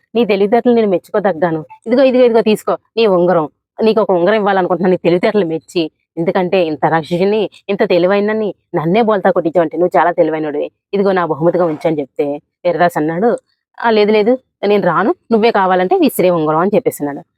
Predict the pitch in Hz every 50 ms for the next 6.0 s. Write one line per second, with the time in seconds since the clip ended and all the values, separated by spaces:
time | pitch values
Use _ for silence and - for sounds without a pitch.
0 | _ _ - - 196 208 208 202 196 190 185 - 190 175 175 175 170 180 170 175
1 | 180 175 180 170 - 175 165 - - 160 160 170 180 - - - 185 165 156 -
2 | - - 156 156 156 175 190 202 185 170 156 180 214 269 - - 156 151 156 160
3 | _ _ _ _ _ - 220 214 190 165 156 165 190 180 160 175 160 - 196 220
4 | 208 277 214 175 156 175 160 - - 139 139 - _ _ _ _ _ _ _ _
5 | _ _ _ _ _ _ _ - - 175 170 185 202 196 180 208 202 180 170